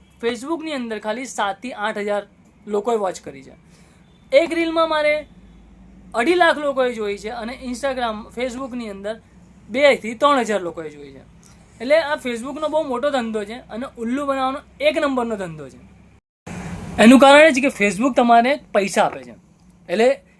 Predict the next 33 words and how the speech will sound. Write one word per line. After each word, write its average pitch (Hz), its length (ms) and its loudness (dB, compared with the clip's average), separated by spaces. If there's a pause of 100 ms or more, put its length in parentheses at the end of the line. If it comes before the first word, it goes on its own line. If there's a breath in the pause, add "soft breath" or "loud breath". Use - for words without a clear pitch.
Instagram 277 320 4
તમને 247 260 -2
પૈસા 254 360 0
નથી 254 160 -4
આપતું, 226 320 -4
એટલે 202 160 -10
Instagram 247 600 -2
તમારી 214 360 -6
રીલને 202 400 -10
બેઝિઝક 254 420 0
વાયરલ 240 320 2
કરે 190 220 -6
છે, 185 100 -14
Facebook 208 500 -10
નથી 226 200 -6
કરતો. 131 280 -14 (500 soft breath)
Facebook 233 360 0
તમારી 269 340 2
રીલને 220 260 -2
દબાઈ 180 340 -2
રાખે 123 260 -10
છે. 110 120 -20 (400 soft breath)
કઈ 254 200 2
રીલને 302 280 0
વાયરલ 208 420 -2
કરવી 262 280 -4
અને 233 220 -6
કઈ 220 200 -6
રીલને 190 240 -10
ન 170 260 -2
કરવી 262 360 -4
એ 226 80 -12
Facebook 214 460 -8